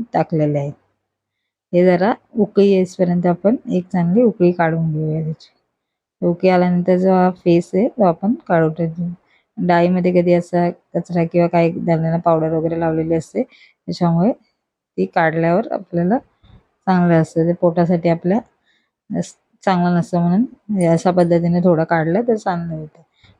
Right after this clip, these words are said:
काढले आणि त्याच्यानंतर मी कुकरचं झाकण लावून चार पाच शिट्टी देणार आहे. बघा, चार पाच शिट्टी आणि कुकर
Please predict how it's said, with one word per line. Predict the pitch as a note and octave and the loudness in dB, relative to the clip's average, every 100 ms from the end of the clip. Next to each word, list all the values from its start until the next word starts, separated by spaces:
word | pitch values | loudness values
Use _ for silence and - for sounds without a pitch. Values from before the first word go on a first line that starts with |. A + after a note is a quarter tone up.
| - F3 | -10 -4
काढले | F3+ F3 E3+ F3 E3+ F3+ C#4 | 0 0 0 -2 0 0 0
आणि | A#3+ F3 | -4 -2
त्याच्यानंतर | E3+ E3 F#3 F3+ F3 F3+ | -2 -2 -2 -2 0 0
मी | F#3 A#3 | 2 0
कुकरचं | F3+ E3 F3 F3 - F#3 | 0 0 -2 -2 -6 -2
झाकण | F3+ D#3+ F#3 F3 | 0 0 -2 -2
लावून | F3 E3+ B3 - _ _ _ F#3 | 0 0 0 -4 _ _ _ -4
चार | F#3+ E3+ - | -2 0 -2
पाच | F3+ - | -4 -4
शिट्टी | F#3 E3 G3+ E4 A#3+ | -8 -4 -2 -2 -4
देणार | F#3+ F3 E3 D#3+ D#3 | -4 -2 -2 -2 -4
आहे. | D3+ D3 _ - | -8 -14 _ -12
बघा, | F#3 E3+ G#3 | -8 -4 -6
चार | - E3+ | -2 -2
पाच | D#3 E3 - | 0 -4 -4
शिट्टी | E3+ F3 A#3+ | -6 -2 0
आणि | B3+ F#3+ | 2 0
कुकर | F#3 F3 - | -2 -4 0